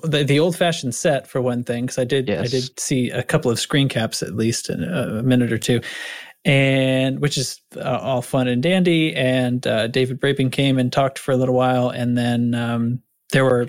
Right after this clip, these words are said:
Speaker 1: some other guests, various people from the development team. Um, Dav Stott was there. I saw his face in, as I was scrubbing through the video without time to actually watch the playback.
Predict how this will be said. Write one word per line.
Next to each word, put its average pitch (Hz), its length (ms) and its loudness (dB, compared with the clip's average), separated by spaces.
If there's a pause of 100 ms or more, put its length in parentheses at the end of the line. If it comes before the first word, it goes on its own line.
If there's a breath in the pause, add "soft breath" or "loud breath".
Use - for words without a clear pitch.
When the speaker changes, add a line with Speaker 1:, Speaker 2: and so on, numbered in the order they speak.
Speaker 1:
some 135 200 0
other 127 440 0
guests, 156 380 0
various 139 440 0
people 139 320 -2
from 139 220 0
the 139 100 2
development 139 440 0
team. 120 380 0 (720 loud breath)
Um, 120 240 2
Dav 123 240 2
Stott 127 420 0
was 131 240 -4
there. 123 540 -2 (160)
I 147 60 -8
saw 135 200 0
his 123 200 0
face 120 520 0
in, 131 480 0
as 127 140 0
I 127 60 4
was 120 140 0
scrubbing 131 380 0
through 139 180 0
the 127 80 2
video 127 360 2
without 123 320 -2
time 127 280 0
to - 140 -2
actually 131 340 -2
watch - 300 -2
the - 80 -4
playback. 139 500 0